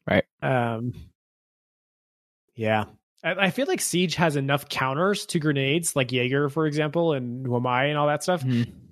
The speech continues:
Speaker 2: that, like, "Hey, let's make flashbangs good and just, like, give people one or two flashbangs instead of three, make 'em good." And, uh, if you wanna counter it, you gotta bring a Jaeger. You can't just expect to, like, turn around and
Speaker 1: And face the wall.
Speaker 2: <laughs> not be flashed. Yeah.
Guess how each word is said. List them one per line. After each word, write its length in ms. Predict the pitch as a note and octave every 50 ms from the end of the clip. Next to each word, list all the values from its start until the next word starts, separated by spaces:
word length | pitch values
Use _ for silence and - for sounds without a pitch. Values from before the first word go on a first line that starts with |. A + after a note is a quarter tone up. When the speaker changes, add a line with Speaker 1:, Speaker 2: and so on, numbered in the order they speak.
| _ -
Speaker 2:
that, 140 | - D#3 C#3+
like, 340 | C#3 C#3+ C3+ C3 - - - _ _ _ _ _ _ _ _ _ -
"Hey, 120 | - - B3
let's 180 | A#3+ G3 -
make 120 | C#4 C#4 -
flashbangs 480 | - - A3 - - C4+ A3+ F3 C3
good 420 | A#2 B2+ C3+ D#3 C#3+ G#2+ G#2+ A#2 - -
and 160 | C#3+ D3 D#3
just, 120 | E3+ D#3 -
like, 100 | F3 D3+
give 120 | D#3+ E3
people 240 | D#3+ G#3 F#3+ F3+ D3
one 220 | C#3+ C3+ D3+ D#3 D#3
or 60 | C#3+
two 180 | - - E3+ F3
flashbangs 520 | D#3+ - C#3 B2 A#2 - - B2+ B2 A#2+
instead 260 | A#2+ A#2 - C#3 B2
of 100 | A#2+ -
three, 400 | - D3+ D3+ C#3+ B2 A#2 A#2+ - _ _ _ _ _
make 180 | - D3+ D#3+ -
'em 120 | D#3+ C#3
good." 440 | B2 C3 D3+ D#3 C#3 A#2+ A2+ - - - _ _ - - - - _ _
And, 320 | - D3+ B2+ B2 B2 B2 B2
uh, 440 | A#2+ A#2 A#2 A#2 A2+ A2+ A2+ A#2 - - _ _ _ _ _
if 160 | - D3 -
you 80 | D3+ D3+
wanna 160 | D#3+ D#3+ D#3
counter 360 | - - - E3 F3 D#3 C#3 C3
it, 140 | C3 - - - -
you 100 | - D#3+
gotta 200 | C3+ F3 F#3+ G3
bring 240 | D#3+ C#3 D#3+ F3 E3+
a 40 | D3+
Jaeger. 360 | C#3 C#3 F3 F#3+ D3 A2+ G#2+
You 140 | A2 A2+ A#2
can't 220 | - D3 D3 C#3+
just 180 | - C#3+ - -
expect 380 | C#3 - - - C#3+ C#3 -
to, 240 | - D3 C3 B2 C3+ - -
like, 260 | C#3+ A#2 A2 - - _ -
turn 220 | - - E3+ D3
around 480 | C3 B2 B2+ C3+ C3 A#2+ A2 A2 G#2+ A#2
and 240 | B2+ A#2+ A#2 A#2 -
Speaker 1:
And 160 | C3 B2 -
face 160 | - B2 C#3+ C3+
the 60 | A#2
wall. 140 | A2+ A#2 -
Speaker 2:
<laughs> 0 |
not 140 | D3 C3+
be 100 | - C3
flashed. 580 | C3 - - - B2 A#2 A2+ A2+ A2+ - - -
Yeah. 280 | E3 D3+ C3 B2 C3